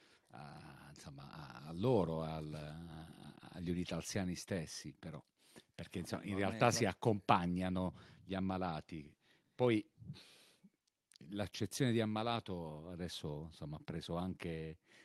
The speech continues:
Speaker 1: sfumature nuove, perché gli ammalati non sono più quelli che comunemente noi immaginavamo in carrozzina o con delle difficoltà, perché siamo tutti un po', qualche <laughs> malattia, diciamo che, eh,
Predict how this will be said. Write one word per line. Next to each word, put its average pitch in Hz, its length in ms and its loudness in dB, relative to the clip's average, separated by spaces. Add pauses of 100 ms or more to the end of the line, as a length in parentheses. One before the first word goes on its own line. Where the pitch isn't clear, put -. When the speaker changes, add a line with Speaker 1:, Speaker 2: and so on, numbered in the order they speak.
(120)
Speaker 1:
sfumature 87 600 -2
nuove, 78 600 2
perché 80 800 -4 (260)
gli - 80 -8
ammalati 101 420 6
non 92 160 4
sono 90 240 -2
più 117 220 2
quelli 95 360 2
che 101 260 -4 (180)
comunemente 98 880 0
noi 92 260 2
immaginavamo 85 840 2 (460)
in 98 280 -2
carrozzina 95 840 2
o 92 60 0
con 92 200 -2
delle 90 240 0
difficoltà, 82 800 -4 (840)
perché - 220 -16
siamo 90 260 2
tutti - 260 0
un 69 120 -10
po', 69 360 -6 (320)
qualche 107 280 2 (100)
<laughs> 123 320 6
malattia, 123 320 8 (260)
diciamo 147 400 8
che, 98 160 8 (500)
eh, 95 720 2